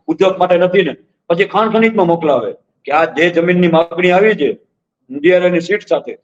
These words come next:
કે આ જમીન ખાણ ખનીજ માટે અનામત રાખેલી છે કે નહીં, એનો અભિપ્રાય, એ બધા અભિપ્રાય, બધા ડિપાર્ટમેન્ટના અભિપ્રાય, ફોરેસ્ટનો અભિપ્રાય મંગાવે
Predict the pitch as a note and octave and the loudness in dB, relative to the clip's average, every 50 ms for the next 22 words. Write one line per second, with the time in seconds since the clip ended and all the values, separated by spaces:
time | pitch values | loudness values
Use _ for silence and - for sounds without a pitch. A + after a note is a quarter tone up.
0 | _ _ _ _ _ - C3+ D3 D#3+ E3+ E3 F3 F3 F3+ F#3 F#3 F3+ - - - | _ _ _ _ _ -4 -2 0 0 0 0 0 0 0 -2 -2 -4 -10 -16 -20
1 | _ _ _ - E3 F3 F3+ E3+ F3 F3 F#3 F3+ E3 F3+ F3 F3 D#3+ E3+ F3 F3 | _ _ _ -4 -2 -2 -2 0 0 0 0 0 0 0 0 0 2 2 2 0
2 | F3 F3 F3 E3+ E3+ F3+ F3+ F3 E3+ F3 E3+ E3+ E3 F3 D#3+ D#3 E3 E3 C#3 - | 2 2 0 0 2 2 0 0 2 2 0 2 2 0 0 0 0 -2 -2 -4
3 | - _ _ _ _ _ _ _ _ _ - D#3+ G3 G#3 G3+ F#3+ F#3 G#3+ - E3+ | -12 _ _ _ _ _ _ _ _ _ -6 -2 0 0 2 2 2 2 2 2
4 | D#3 B2+ B2 - - F#3 F#3 F#3+ F3 F3 E3+ G3+ G3+ G3+ G3+ G3+ G#3 G3+ G3+ G#3 | 0 -2 -2 0 0 0 2 2 2 2 2 0 0 2 2 2 2 2 0 -4
5 | - - _ _ - F3 E3+ G#3+ F#3 E3+ F3+ F3+ G3+ F#3 - F#3+ F3+ - F3+ F3+ | -12 -14 _ _ -6 -2 0 0 0 0 0 -2 -2 -2 -2 -6 -4 -4 -2 0
6 | F3 F#3 F3+ D#3+ C#3 - - - _ _ _ - F3+ G3+ G#3+ G3 - - G#3+ G3+ | 2 2 4 4 2 0 -4 -14 _ _ _ 0 2 2 0 0 0 0 2 2
7 | F#3+ F3+ F#3+ F3 F3+ E3+ D3+ D3+ D3+ D3+ C#3+ C3 - | 2 2 2 2 2 2 0 0 -2 -2 -2 -2 -2